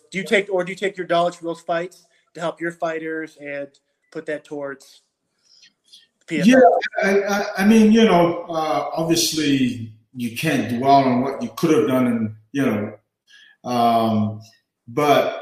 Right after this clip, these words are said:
Speaker 2: they are great memories because it allows me to just be grateful and be thankful that I had the opportunity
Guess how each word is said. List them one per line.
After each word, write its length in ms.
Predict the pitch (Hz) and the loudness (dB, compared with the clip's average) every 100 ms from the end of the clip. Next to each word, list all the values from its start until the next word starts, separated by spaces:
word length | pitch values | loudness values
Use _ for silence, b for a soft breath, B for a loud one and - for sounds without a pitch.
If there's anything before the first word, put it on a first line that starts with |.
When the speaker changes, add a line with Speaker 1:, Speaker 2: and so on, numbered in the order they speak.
| - - _ _ _ _ | -14 -20 _ _ _ _
Speaker 2:
they 280 | 123 160 165 | 2 6 6
are 160 | 151 | 6
great 320 | 151 196 196 160 | 4 6 6 4
memories 520 | 180 190 170 135 - | 0 2 2 0 -2
because 960 | 139 - 143 135 120 - - - - - | -4 -4 -4 -2 -2 -4 -8 -10 -16 -16
it 200 | 135 131 | -8 -6
allows 520 | 127 139 160 156 139 | -4 0 2 2 2
me 460 | 139 139 139 131 110 | 0 2 4 2 0
to 380 | 135 127 123 107 | -2 0 0 -2
just 380 | - 143 135 - | -2 -2 -2 -2
be 180 | 131 | -4
grateful 880 | - 135 156 - - 135 117 113 - _ _ _ _ - | -2 2 4 4 2 -2 -2 -2 -10 _ _ _ _ -8
and 200 | 123 123 | -4 0
be 180 | 123 110 | 0 0
thankful 840 | - 165 170 170 143 127 120 117 | 0 2 2 0 -2 0 2 0
that 380 | 120 131 123 - - - B B B _ | 2 2 2 2 -2 -6 B B B _
I 120 | 123 135 | -4 -2
had 320 | 135 135 135 | 0 0 -2
the 160 | 139 135 | -2 0
opportunity 1120 | 127 107 113 - 165 156 143 127 117 110 110 | 2 2 -2 0 0 2 4 6 6 4 -2